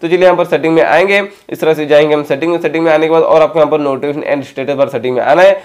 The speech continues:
आने के बाद और आपको यहाँ पर दिखता होगा real time network speed है, इस पर आपको click करके इसको on कर लेना है। ये क्या है आपको बता देता हूँ। अब मान लो कि आप सुबह, मतलब, अ, आप वाईफाई connect करके या,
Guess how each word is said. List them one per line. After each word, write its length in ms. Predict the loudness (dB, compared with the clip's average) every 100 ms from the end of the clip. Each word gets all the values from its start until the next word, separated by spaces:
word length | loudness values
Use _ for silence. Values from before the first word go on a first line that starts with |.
| -4
आने 240 | 0 2 4
के 80 | 4
बाद 160 | 4
और 180 | 6 4
आपको 180 | 4 2
यहाँ 100 | 2
पर 60 |
दिखता 220 | 0 0 2
होगा 140 | 4
real 440 | 2 0 0 0
time 180 | 0 0
network 420 | 2 0 0 -6
speed 260 | -10 -2 2
है, 140 | 4
इस 80 | 2
पर 120 | 2
आपको 160 | 2 0
click 220 | -4 -2
करके 180 | -2 -2
इसको 180 | -4 -2
on 360 | 0 0 -2
कर 60 | -4
लेना 220 | -2 0
है। 100 | 0 -4 -8
ये 140 | 0 2
क्या 160 | 4
है 140 | 2 2
आपको 300 | -2 -2 -4
बता 280 | -2 0 0
देता 140 | 0
हूँ। 180 | -4 -6 _ _ _ _ -6 -2
अब 100 | 4
मान 200 | 4 4
लो 120 | 0
कि 160 | 0 -2 -4 -2
आप 140 | -2 0
सुबह, 280 | 0 2
मतलब, 340 | 2 2 2 2
अ, 380 | 4 4 4 0
आप 160 | -4
वाईफाई 380 | 0 2 4 2
connect 280 | 2 0 0
करके 300 | -2 0 2
या, 280 | 4 2